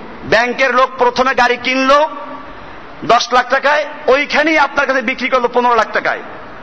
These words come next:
আপনি কিনলেন কি জন্য? কিনলেন এজন্য যে এটা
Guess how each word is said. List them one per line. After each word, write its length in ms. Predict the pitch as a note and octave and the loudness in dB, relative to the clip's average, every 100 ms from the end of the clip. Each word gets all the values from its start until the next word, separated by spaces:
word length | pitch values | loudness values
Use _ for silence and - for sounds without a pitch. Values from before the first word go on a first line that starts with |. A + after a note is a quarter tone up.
| - | 0
আপনি 380 | G#3 A#3+ C#4 D4 | 0 2 0 0
কিনলেন 440 | C#4 C#4 C#4 C#4 | -2 -2 0 0
কি 100 | C#4 | -2
জন্য? 500 | C4+ C#4+ C#4+ D4+ E4 - - - - - - - - | 0 2 4 4 2 -4 -12 -14 -14 -16 -18 -18 -4
কিনলেন 360 | A#3+ C4 C4+ C4 | -2 2 2 4
এজন্য 500 | C4 C#4+ C#4 C4+ B3+ | 4 4 4 4 4
যে 180 | B3 A#3 | 4 4
এটা 380 | C4 A#3 A3+ | 4 4 4